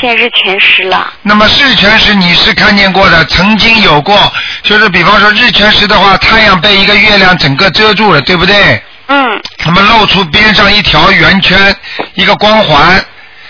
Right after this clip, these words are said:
Speaker 2: 你这个光环看见没看见？
Speaker 1: 看见了。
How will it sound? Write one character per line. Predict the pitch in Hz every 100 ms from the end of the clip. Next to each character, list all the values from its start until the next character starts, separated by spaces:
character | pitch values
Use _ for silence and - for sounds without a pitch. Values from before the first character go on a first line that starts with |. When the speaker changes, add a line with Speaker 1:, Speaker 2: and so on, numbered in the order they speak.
| -
Speaker 2:
你 | 165 180
这 | 226
个 | 220
光 | 226 247
环 | 190 196
看 | - 190
见 | 185
没 | 165
看 | 139 180
见？ | 170 156 127 - - - - -
Speaker 1:
看 | - 311
见 | 269 262 233 220
了。 | 202 185